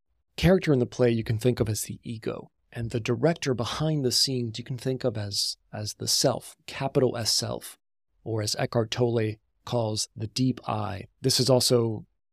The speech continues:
depending on who you ask, this can be considered the Christ within you, or Brahman within you, or any number of pointers pointing at the same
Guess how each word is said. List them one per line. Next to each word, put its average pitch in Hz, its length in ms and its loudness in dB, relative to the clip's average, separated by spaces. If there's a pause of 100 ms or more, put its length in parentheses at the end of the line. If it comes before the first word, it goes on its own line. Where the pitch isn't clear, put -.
(240)
depending 131 400 4
on 120 160 2
who 113 120 2
you 120 200 4
ask, 117 380 0
this - 180 -2
can 117 160 -2
be 117 80 2
considered 110 600 -2 (540)
the 110 480 -6
Christ - 480 0
within 123 380 -2
you, 113 300 0
or 110 280 -8 (160)
Brahman 113 520 0
within 104 300 -8
you, 104 220 -8
or 104 540 -8
any 139 220 0
number 127 400 2
of 104 420 -4 (100)
pointers 123 600 2
pointing 123 400 0
at 110 120 -8
the 110 80 -8
same 110 680 0